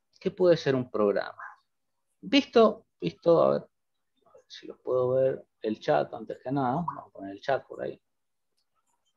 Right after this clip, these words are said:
Visto, visto de la manera que ustedes me pueden decir que es un programa, es un lugar en donde yo puedo, yo puedo,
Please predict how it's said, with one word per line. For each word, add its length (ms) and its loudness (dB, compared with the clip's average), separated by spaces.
Visto, 500 4
visto 400 4
de 80 8
la 140 6
manera 600 6
que 100 0
ustedes 340 2
me 140 -2
pueden 300 2
decir 400 0
que 80 -2
es 60 -6
un 120 -8
programa, 580 4
es 180 4
un 200 6
lugar 440 6
en 180 0
donde 380 2
yo 320 0
puedo, 580 6
yo 280 -2
puedo, 560 4